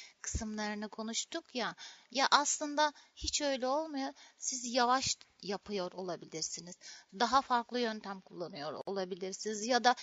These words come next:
yemeğini yedirirken üstüne dökülüyor olabilir. Gören biri yedirirken direkt dökmeden yediriyor olabilir ama gerçekten de çocukla,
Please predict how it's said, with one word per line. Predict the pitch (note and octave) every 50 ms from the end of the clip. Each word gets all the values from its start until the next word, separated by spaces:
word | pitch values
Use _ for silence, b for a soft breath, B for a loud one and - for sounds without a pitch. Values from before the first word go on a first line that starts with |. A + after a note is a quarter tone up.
| B B
yemeğini | A#3+ C4+ B3+ C4 C#4 C#4+ C4+ C#4+
yedirirken | C#4+ D4 C#4+ A3+ C#4+ D4 C#4 D4 C#4 - C#4+ C4+ C4 -
üstüne | C4+ - - - B3 B3 C#4 C#4 A3+
dökülüyor | B3+ B3 - - B3+ B3+ C#4 C#4+ C#4 C4 B3 -
olabilir. | - G#3+ G#3 G3 F3+ F3 F#3 F3+ F#3+ G3 G3 G3 F#3
Gören | - G#3 G#3+ G#3+ G#3+ G3+ G3+ G#3 G3 F#3
biri | G3 G#3+ F#3 G3+ G3+
yedirirken | G3 G3 G3 F3 - G3+ F#3 G3 G3+ - G#3 G3 G3+ G3 F3+
direkt | G3 G#3+ G#3 G3 F#3+ - B B B B B B B - E3
dökmeden | G#3 A3 G3+ - G#3+ G#3+ G3 G3 F#3+
yediriyor | F#3+ G3 G3 F#3 F3 F#3+ G3+ G#3 G#3
olabilir | G#3 A3+ A#3+ C4 B3 B3 C#4 E4+ F4
ama | F4+ E4 D4 A#3+ - B B B B B B B B - G#3+ A3
gerçekten | A3+ C#4 D4+ E4 E4 - - D#4 C#4 - - C#4 C4 B3+ B3
de | B3 B3 B3
çocukla, | - - - C4+ A#3 G#3 A#3+ C#4 D4 D#4 D4+ - _ _ - A#3 A#3 A3+